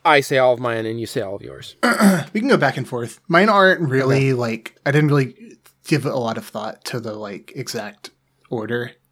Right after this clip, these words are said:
Speaker 2: Um, so it's
Speaker 1: Yeah.
Speaker 2: just kind of, like, my top five, generally.
Speaker 1: Um, well, let's start at, did you pick your least favorite suit from the
Speaker 2: Yes.
Speaker 1: series? Okay.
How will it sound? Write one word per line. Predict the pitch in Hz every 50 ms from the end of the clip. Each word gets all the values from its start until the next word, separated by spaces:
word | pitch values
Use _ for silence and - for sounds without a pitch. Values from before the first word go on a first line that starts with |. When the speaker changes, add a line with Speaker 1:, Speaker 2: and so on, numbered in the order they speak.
| _ _ _ _ _
Speaker 2:
Um, | - 113 113 107 107 113
so | - - 151
it's | 143 123
Speaker 1:
Yeah. | 104
Speaker 2:
just | 95 - -
kind | 143 123 117
of, | 113 120
like, | 113 113
my | 123 120
top | 120 - - 101 - -
five, | - 98 95 104 98 - - - _ _ -
generally. | - 113 101 - 104 104 95 104 - _ _ _ _ _ _ _ -
Speaker 1:
Um, | 180 156 147 139 135 131 127 127 123 123 120 120 117 - _ _
well, | 175 175
let's | 185 233 - -
start | - 233 214 202 202 202 - -
at, | 170 156 151 147 139 135 127 - - 151
did | 143 175 170 160
you | 202 202
pick | - 226 220 - -
your | 170 151
least | 139 143 135 123 -
favorite | 143 117 107 98 101 -
suit | - - 101 95 - _ _ _
from | - 131 117
the | 104 107
Speaker 2:
Yes. | 101 101 104
Speaker 1:
series? | 95 101 107 107 - - - _ _ _ _ _ _ _ _ _ _ _ _ 143
Okay. | 135 135 117 92